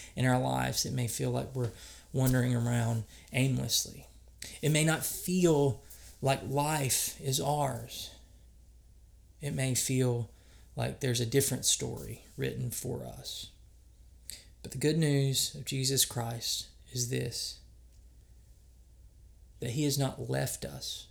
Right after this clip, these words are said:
in darkness, that he has not left us in chaos, that the Word who was with God and who was God, the Word who was in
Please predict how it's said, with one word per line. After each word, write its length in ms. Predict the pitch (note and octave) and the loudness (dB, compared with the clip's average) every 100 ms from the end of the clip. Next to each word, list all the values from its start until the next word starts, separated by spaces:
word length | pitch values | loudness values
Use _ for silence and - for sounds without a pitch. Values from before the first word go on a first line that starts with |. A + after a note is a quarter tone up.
| - | -10
in 100 | B2+ | -8
darkness, 640 | A#2+ A2 - - - - | -6 -8 -12 -20 -18 -16
that 120 | C#3 - | -12 -6
he 100 | D3+ | -4
has 160 | C3+ | -2
not 240 | C#3+ C3+ C3 | -4 -6 -6
left 420 | C3 B2+ - - | -4 -4 -6 -10
us 380 | - - - - - - - - | -10 -8 -8 -10 -20 -20 -20 -14
in 120 | C#3 A#2+ | -10 -8
chaos, 760 | - - - - - - - - - - - - - - - - | -8 -12 -14 -18 -16 -16 -16 -20 -20 -20 -20 -20 -20 -20 -20 -14
that 140 | - C3+ | -6 -2
the 80 | C3+ | 0
Word 460 | C3 C3 C3 A#2+ - | 2 2 0 -2 -2
who 320 | B2+ B2 A#2+ F3+ | 0 0 -2 -4
was 240 | B2+ A#2+ | -2 0
with 240 | C3+ B2+ - | 0 -2 -2
God 400 | B2+ A#2 A#2+ C3+ | -2 -4 -6 -4
and 140 | A#2+ | -2
who 100 | B2+ | 0
was 340 | B2+ C3 B2+ | 2 2 2
God, 380 | - A#2+ A#2 B2+ | -2 -4 -6 -8
the 80 | C3+ | -6
Word 300 | C3+ D3 C3 | -2 0 2
who 140 | C3 | 2
was 160 | B2+ A#2+ | 4 2
in 400 | - C#3 C3+ B2 | 2 2 2 0